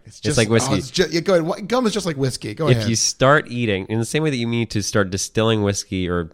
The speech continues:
Speaker 2: aging it,
Speaker 1: Right.
Speaker 2: In, say, two thousand seven to produce a, uh, batch in two thousand fourteen. But if you keep doing it, you'll be able to produce batches over and over and over again. So that once you have it, people can
Speaker 1: So
Speaker 2: keep
Speaker 1: they've
Speaker 2: having
Speaker 1: prepped
Speaker 2: it.
Speaker 1: their colons just to
Speaker 2: Right.
Speaker 1: create these really dense, impenetrable turds.
Speaker 2: So they,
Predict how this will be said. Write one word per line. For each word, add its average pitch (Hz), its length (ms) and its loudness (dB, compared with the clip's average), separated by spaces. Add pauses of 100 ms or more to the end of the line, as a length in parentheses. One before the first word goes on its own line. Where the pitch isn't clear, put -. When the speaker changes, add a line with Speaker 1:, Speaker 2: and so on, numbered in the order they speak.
Speaker 2:
aging 98 400 0
it, 82 200 -6 (100)
Speaker 1:
Right. 107 460 -2 (300)
Speaker 2:
In, 87 420 -4
say, 85 180 -6
two 98 160 -6
thousand 87 300 -4
seven 87 540 -2 (160)
to 92 100 -10
produce 95 440 -6
a, 87 80 -10 (160)
uh, 87 280 -4
batch 90 340 -2
in 90 60 -8
two 95 120 -8
thousand 90 200 -4
fourteen. 117 640 -4 (680)
But 107 100 -2
if 107 80 0
you 117 60 2
keep 110 240 0
doing 135 240 4
it, 92 80 -2
you'll 95 120 -6
be 104 60 -4
able 101 120 -2
to 92 60 -4
produce 101 320 -4
batches 87 560 -6
over 92 500 2
and 82 100 -2
over 95 460 2
and 92 80 -2
over 143 220 2
again. 90 160 -2
So 95 160 -6
that 90 100 -6 (320)
once 110 240 -2
you 95 60 -6
have 95 260 -2
it, - 140 -14
people 87 220 -10
can 82 140 -14
Speaker 1:
So - 120 -4
Speaker 2:
keep 147 80 -2
Speaker 1:
they've 175 120 2
Speaker 2:
having 107 160 -2
Speaker 1:
prepped 160 100 2
Speaker 2:
it. 165 80 -14
Speaker 1:
their 139 160 0
colons 131 520 -2
just 131 140 -6
to 131 80 -6
Speaker 2:
Right. 95 100 -4
Speaker 1:
create 131 300 0
these 120 180 -4
really 123 300 0
dense, 117 440 -4
impenetrable 120 640 -6
turds. 107 400 -6
Speaker 2:
So 117 160 2
they, 113 120 4